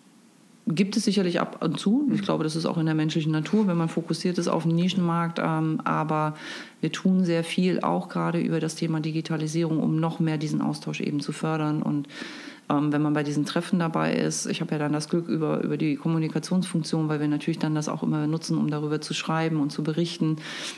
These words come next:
Speaker 1: ähm, häufiger bei den Expertentreffen dabei zu sein, ist das, ähm, ja, so ähnlich, wie ich es vorhin geschrieben habe, bei der Digitalisierungsinitiative, dass so viel Power und so viel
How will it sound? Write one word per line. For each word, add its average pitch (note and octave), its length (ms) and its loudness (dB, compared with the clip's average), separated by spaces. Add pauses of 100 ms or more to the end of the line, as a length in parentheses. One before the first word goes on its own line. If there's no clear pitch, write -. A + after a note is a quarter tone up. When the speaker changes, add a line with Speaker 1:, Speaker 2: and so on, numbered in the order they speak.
(120)
Speaker 1:
ähm, D3+ 260 2
häufiger D#3+ 340 0
bei D3+ 160 0
den D3 240 0
Expertentreffen D#3 760 -2
dabei D3+ 280 0
zu D#3+ 140 -4
sein, D3+ 280 0
ist - 220 -2
das, D#3 280 -2
ähm, D3+ 460 0 (260)
ja, C#3+ 340 2
so D#3 120 2
ähnlich, F3+ 320 2
wie F3+ 80 4
ich E3+ 60 0
es - 40 -6
vorhin E3+ 200 2
geschrieben E3 300 0
habe, D#3+ 200 0
bei D#3 120 0
der D3+ 120 0
Digitalisierungsinitiative, D#3+ 1500 0 (640)
dass D#3 180 2
so F#3+ 80 4
viel E3+ 420 4 (460)
Power F3 540 2
und D3+ 160 2
so D#3+ 140 2
viel D#3+ 400 0